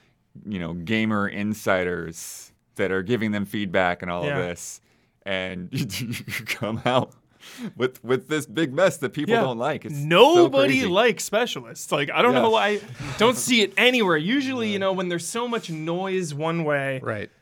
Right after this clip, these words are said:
Speaker 2: you'll see some things kinda cut through, and it's like, no, like, the best I've seen is like, "Yeah, they're whatever." Like, I haven't talked to anyone or seen any tweet or any article, like, really defending. I mean,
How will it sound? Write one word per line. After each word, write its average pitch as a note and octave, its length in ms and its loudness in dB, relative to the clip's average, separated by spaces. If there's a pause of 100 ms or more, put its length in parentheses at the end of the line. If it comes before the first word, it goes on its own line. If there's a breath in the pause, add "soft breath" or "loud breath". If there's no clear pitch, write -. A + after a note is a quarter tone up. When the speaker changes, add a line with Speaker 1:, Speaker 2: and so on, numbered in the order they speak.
(160)
Speaker 2:
you'll B3+ 240 0
see B3 240 -4
some G3+ 220 -4
things A3 280 -4
kinda E3 260 -10
cut - 340 -6
through, F3 500 -4
and D#3+ 180 -6
it's E3 140 -8
like, C3 140 -10
no, C#3 260 -6 (120)
like, C#3 220 -8
the D3 80 -2
best A3 520 2
I've G#3 200 2
seen G3+ 400 -2
is D#3 120 0
like, D#3 120 4
"Yeah, F3 180 6
they're E3 120 2
whatever." A#2+ 540 -6
Like, A#2 260 -12 (400 loud breath)
I - 320 -18
haven't A#3 180 0
talked A3+ 260 0
to G#3 140 0
anyone G3+ 320 2
or C#3+ 60 -4
seen D3 260 -4
any A3+ 180 0
tweet A3 360 -2
or D3 80 -2
any A3 180 -4
article, E3+ 460 -6
like, G#2+ 180 -16 (380)
really B3+ 400 -4
defending. F3 340 -8
I D#3 100 -10
mean, E3+ 260 -12